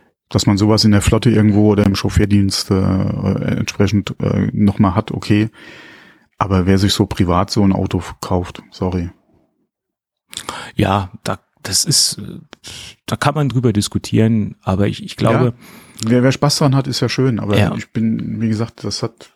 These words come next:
Speaker 1: das, ich denke, die Au-, also, m-, ich,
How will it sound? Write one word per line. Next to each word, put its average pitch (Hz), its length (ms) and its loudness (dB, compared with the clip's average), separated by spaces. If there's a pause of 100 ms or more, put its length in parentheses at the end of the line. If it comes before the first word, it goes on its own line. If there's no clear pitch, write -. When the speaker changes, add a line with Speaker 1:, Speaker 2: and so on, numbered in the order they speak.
(520)
Speaker 1:
das, - 160 -10
ich - 220 -6
denke, 123 320 4
die 107 600 -4
Au-, 110 220 2
also, 104 200 2
m-, 113 420 2 (3500)
ich, 120 120 -2